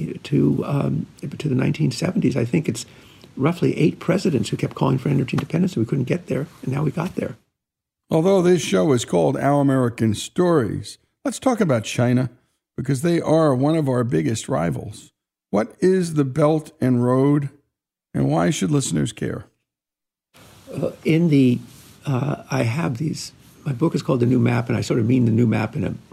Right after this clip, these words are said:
Speaker 1: kind of metaphorical way of thinking about how the world has changed so dramatically in ten years and trying to provide a map or a guide to that.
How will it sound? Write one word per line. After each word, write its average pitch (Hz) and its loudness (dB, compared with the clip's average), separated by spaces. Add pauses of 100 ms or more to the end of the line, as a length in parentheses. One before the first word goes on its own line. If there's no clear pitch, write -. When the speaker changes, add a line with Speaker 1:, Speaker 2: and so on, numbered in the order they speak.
Speaker 1:
kind 196 -2
of 123 2
metaphorical 151 0
way - -4
of - -8
thinking - -4
about 110 -4
how 120 -2
the 101 -4
world 113 -2
has - -10 (160)
changed 131 -6
so 120 -4
dramatically 110 -4 (240)
in 123 0
ten 120 -2
years 107 0
and - -6
trying 110 -4
to 107 -4 (240)
provide 151 -2
a - 0
map 117 -4
or 87 -4
a - -4
guide 117 -4
to - -8
that. 101 -4